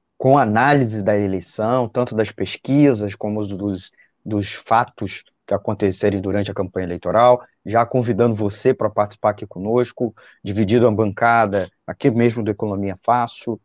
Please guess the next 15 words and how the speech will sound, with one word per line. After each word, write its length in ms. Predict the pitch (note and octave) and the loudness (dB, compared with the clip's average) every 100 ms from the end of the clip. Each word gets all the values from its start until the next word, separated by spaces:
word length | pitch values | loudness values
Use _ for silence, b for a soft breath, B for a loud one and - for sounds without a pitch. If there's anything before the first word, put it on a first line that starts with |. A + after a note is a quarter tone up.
| _ _ - | _ _ -2
é, 380 | G2+ G#2 G#2 G2+ | 2 4 4 2
com 100 | A2 | -2
as 220 | G2+ F2 | -2 -2
análises 680 | G2+ F#2+ F#2+ A2 G#2 G2 - _ _ | -2 0 0 0 -2 -6 -12 _ _
dos 140 | - A2 | -8 -4
programas 640 | - A#2 A#2 C#3 C#3+ B2 | 2 2 4 2 2 0
eleitorais 720 | A2 G#2+ G#2+ G#2 G2+ G2+ G2+ | -2 -2 -2 0 0 0 -2
que 80 | - | -8
são, 420 | - - G2 F#2+ - _ _ _ | -14 -6 -6 -6 -10 _ _ _
é, 180 | - F2+ | -6 -4
das 200 | F2+ G2+ | -2 -2
várias 300 | - G2+ G2+ | 2 2 2
candidaturas, 1000 | - F#2+ F2+ F2 - C#3 C#3+ C#3 C#3 - _ _ _ | -4 -6 -4 -6 2 6 8 8 6 2 _ _ _
é, 360 | A#2 B2 B2+ - _ | 4 6 4 2 _
e, 260 | B2+ B2+ | 2 2